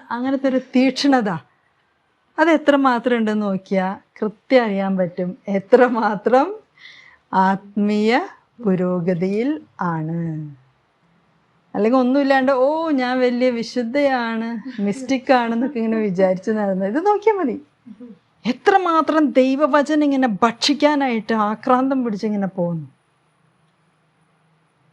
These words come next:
ഇത് എന്നേക്കും നിലനിൽക്കുന്ന പറഞ്ഞാൽ എത്ര എടുത്താലും അത് തീരില്ല,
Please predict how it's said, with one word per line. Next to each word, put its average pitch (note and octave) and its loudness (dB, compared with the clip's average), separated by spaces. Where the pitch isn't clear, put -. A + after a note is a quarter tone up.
ഇത് A#3+ 2
എന്നേക്കും D#4 2
നിലനിൽക്കുന്ന E4 2
പറഞ്ഞാൽ C#4+ 2
എത്ര A3+ 0
എടുത്താലും D#4 2
അത് C4+ 0
തീരില്ല, C4+ -2